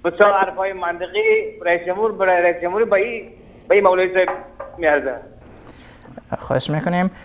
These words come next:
Speaker 2: اه، تشکر از، اه،
Speaker 1: من
Speaker 2: لطفتان.
Speaker 1: گوش کردم، بسیار حرف منطقی با کشورهای همسایه، با این اون. اصلاً دیگه باید این باید بشه. اینه دیگه.
Speaker 2: دعا بکنین که اینها
Speaker 1: سلام.
Speaker 2: باشه. دعا
Speaker 1: زنده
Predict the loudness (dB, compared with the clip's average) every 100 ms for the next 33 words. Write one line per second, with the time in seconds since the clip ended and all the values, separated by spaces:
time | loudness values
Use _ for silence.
0 | 0 4 6 4 0 0 4 6 6 4
1 | 6 6 8 8 6 2 2 6 6 6
2 | 0 0 2 0 2 4 4 4 0 -2
3 | -2 -2 -2 0 0 -2 -8 -20 -6 2
4 | 2 2 0 4 4 4 0 2 4 4
5 | 2 -4 -4 -6 -6 -10 -16 -20 -20 -20
6 | -20 2 2 4 2 2 0 2 4 2
7 | -2 -16 -20 -20 _ -20 -20 -20 2 4
8 | 4 0 -2 -2 -2 -10 -12 -14 -20 -20
9 | -20 _ _ -4 2 4 4 -2 -10 -12
10 | -18 -20 -20 _ _ 4 10 10 10 4
11 | 0 0 -2 2 4 6 4 2 -2 -6
12 | -20 -20 -20 -20 -20 _ _ -20 -20 -20
13 | _ 4 8 10